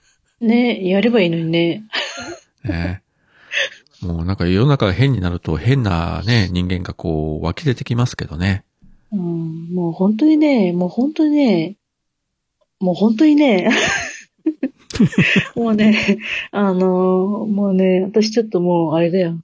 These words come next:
Speaker 1: もう変な人とはもうちょっと関わらないことにしようと思って、今年。もうあいつ、あ、もうこいつといるの無駄だなと思ったらもう切ってこうと思って。<laughs>
Speaker 2: そのセリフがあの自分自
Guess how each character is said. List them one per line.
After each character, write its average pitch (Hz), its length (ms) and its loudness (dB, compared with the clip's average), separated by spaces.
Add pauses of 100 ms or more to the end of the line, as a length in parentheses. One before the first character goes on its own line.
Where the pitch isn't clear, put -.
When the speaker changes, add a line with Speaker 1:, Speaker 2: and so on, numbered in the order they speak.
(100)
Speaker 1:
も 170 200 -2
う - 40 -4
変 233 180 2
な 254 80 4
人 - 180 -6
と 180 80 -4
は 165 60 -2
も 170 80 -4
う 165 40 -10
ち - 60 -14
ょ - 20 -20
っ - 20 -20
と - 100 -20
関 - 240 -4
わ 214 80 4
ら 233 80 2
な 233 140 2
い 180 80 2
こ 196 120 -6
と 175 120 -4
に 170 80 0
し - 120 -4
よ 180 60 2
う - 20 -12
と - 100 -8
思 156 100 -4
っ 147 40 -12
て、 175 120 -8
今 - 80 -12
年。 - 340 -10 (800)
も 165 200 0
う - 40 -14
あ 175 100 2
い 185 80 2
つ、 - 100 -4
あ、 - 20 2 (180)
も 160 140 -2
う 151 60 -8
こ 190 160 0
い 185 60 2
つ - 100 -8
と 202 100 0
い 190 120 4
る 220 120 4
の 175 100 4
無 160 120 2
駄 170 120 2
だ 170 80 2
な 185 140 2
と 196 100 -8
思 165 120 -6
っ - 20 -18
た 165 100 -14
ら 156 60 -12
も 160 80 -20
う 160 100 -20
切 - 140 -4
っ - 40 -18
て 220 120 -2
こ - 80 -10
う - 20 -12
と - 100 -8 (120)
思 208 80 -2
っ - 20 -12
て。 - 160 -10
<laughs> 285 100 -2 (4000)
Speaker 2:
そ - 240 -2
の 117 140 2
セ 127 200 0
リ 120 80 2
フ 127 200 2
が 113 100 2
あ 110 60 0
の 107 60 0
自 101 220 0
分 127 200 2
自 131 100 0